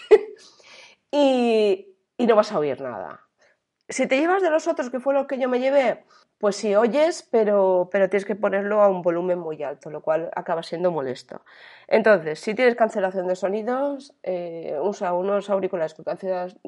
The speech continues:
cancelación de sonidos, son fantásticos. Luego, ten en cuenta, eh, un trípode para tu smartphone, porque si no, pues las fotos, pues, pueden salir un poco mal.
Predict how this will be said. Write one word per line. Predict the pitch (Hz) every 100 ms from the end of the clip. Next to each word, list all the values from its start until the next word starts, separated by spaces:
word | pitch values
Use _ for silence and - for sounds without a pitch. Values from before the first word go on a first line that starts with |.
| -
cancelación | 196 185 180 175 202
de | 196
sonidos, | 190 185 190 202
son | 190 170
fantásticos. | - - - - _ - - _ - - - _ _ _
Luego, | - 554 415 196 170
ten | 170 226
en | 254 240
cuenta, | 233 277 269 269 311 330 330
eh, | - 247 226 214 202 196 185
un | 190 196 190 _ _
trípode | - 214 214 233 233 262 294
para | 294 202 180 175 170 170 170 160 160
tu | 170 160
smartphone, | - 180 185 - 226 294 311
porque | 233 190 175
si | - 185
no, | 180 190 202 202
pues | 208 170 156 156
las | - 175 160 160 -
fotos, | 175 170 165
pues, | - 190
pueden | - 151 156
salir | - 160 156 151 170
un | 180 156
poco | - -
mal. | 110 101 -